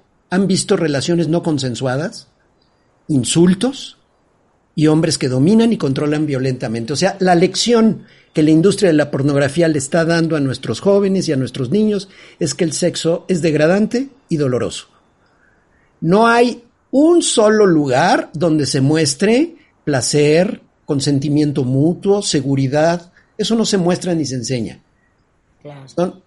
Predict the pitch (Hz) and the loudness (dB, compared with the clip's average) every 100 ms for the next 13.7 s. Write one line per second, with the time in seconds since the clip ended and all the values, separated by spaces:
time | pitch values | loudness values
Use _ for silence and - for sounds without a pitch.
0 | - 156 143 139 277 269 196 160 185 185 | -6 -2 -2 2 2 2 0 2 2 2
1 | 190 - 220 226 220 190 214 214 208 - | 0 -2 -4 2 2 2 0 -2 -4 -8
2 | _ 202 196 151 185 240 226 214 180 185 | _ -4 -2 -2 0 0 2 2 4 4
3 | 180 214 175 135 - _ _ 165 143 139 | 4 4 4 0 -8 _ _ -2 -2 -2
4 | 156 143 143 139 - _ - _ _ _ | -2 0 0 -2 -10 _ -20 _ _ _
5 | _ _ _ - 214 226 208 202 196 - | _ _ _ 2 4 4 4 4 2 2
6 | 202 185 180 180 190 185 - 208 175 170 | 2 2 0 0 2 0 0 0 2 0
7 | - 180 185 185 165 135 147 139 160 175 | -2 0 2 2 2 0 -2 0 2 2
8 | 165 170 170 143 131 147 143 147 139 135 | 2 0 0 -2 -2 -2 -2 -2 -2 -2
9 | 147 - 277 - - _ _ _ _ _ | -4 -4 -4 -6 -12 _ _ _ _ _
10 | _ _ _ _ _ _ _ _ _ _ | _ _ _ _ _ _ _ _ _ _
11 | _ _ 110 117 139 139 190 254 233 277 | _ _ -6 -2 -2 -2 -2 -2 -2 0
12 | 220 214 269 - - 190 156 135 156 135 | 0 0 -2 -6 -8 -4 -4 -2 -2 -2
13 | 139 123 - 120 135 113 110 | -2 -4 -4 -8 -6 -6 -8